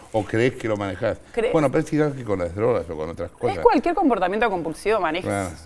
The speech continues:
Speaker 1: claro.
Speaker 2: maneja igual. Pasa que, que pasa, para, primero termino de contar esto. Hice,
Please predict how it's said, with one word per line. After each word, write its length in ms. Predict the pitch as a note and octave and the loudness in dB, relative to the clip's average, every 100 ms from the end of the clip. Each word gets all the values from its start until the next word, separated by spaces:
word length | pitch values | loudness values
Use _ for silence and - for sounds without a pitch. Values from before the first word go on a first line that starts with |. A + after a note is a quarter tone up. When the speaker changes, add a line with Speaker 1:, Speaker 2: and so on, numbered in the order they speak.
| - - | -18 -12
Speaker 1:
claro. 180 | G2+ | -8
Speaker 2:
maneja 320 | F#2+ D#3+ G#3+ F#3+ | -6 -6 -2 2
igual. 340 | F3+ A#3+ G#3 | 6 6 6
Pasa 180 | B3 C4 | 0 2
que, 100 | A#3+ | 2
que 200 | G3+ F#3+ - - - - - | 2 -2 -6 -16 -16 -20 -4
pasa, 240 | C4+ C#4+ B3+ | 0 2 2
para, 320 | G3 D#3+ D3 - - - - | 2 2 0 -4 -20 -20 -10
primero 300 | F#3+ A#3+ A3 | -4 0 2
termino 260 | F3+ F#3 | 2 2
de 40 | E3+ | 2
contar 260 | E3 D#3+ D#3+ | 2 0 -2
esto. 320 | - - - - - | -4 -8 -8 -10 -8
Hice, 1000 | A3 A3+ C#4 A#3+ A3 G3+ F#3+ F3+ E3+ D#3 | -6 0 4 6 6 6 6 6 4 0